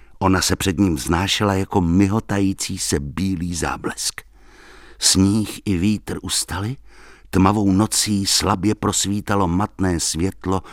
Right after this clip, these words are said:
dvou kočárových lamp. „Vidíte, můj kočár čeká,“ vykřikla Marie Blanchardová. „Nastoupíte a pomůžete mi najít mého milence?“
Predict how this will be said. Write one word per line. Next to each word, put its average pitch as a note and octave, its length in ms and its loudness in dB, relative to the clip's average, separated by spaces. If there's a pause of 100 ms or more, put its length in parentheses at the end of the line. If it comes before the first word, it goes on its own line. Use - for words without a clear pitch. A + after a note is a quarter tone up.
(140)
dvou E2+ 600 -2
kočárových F#2 840 -2
lamp. B1 320 -10 (1600)
„Vidíte, G2+ 480 -6
můj G2 240 2
kočár G#2 500 -2
čeká,“ - 560 -6 (720)
vykřikla G2 540 0
Marie F2 420 2
Blanchardová. C#2 840 -4 (760)
„Nastoupíte - 680 0 (100)
a G#2 60 0
pomůžete B2+ 640 2
mi A#2 140 8
najít B2 380 2
mého A#2 280 6
milence?“ A2+ 560 2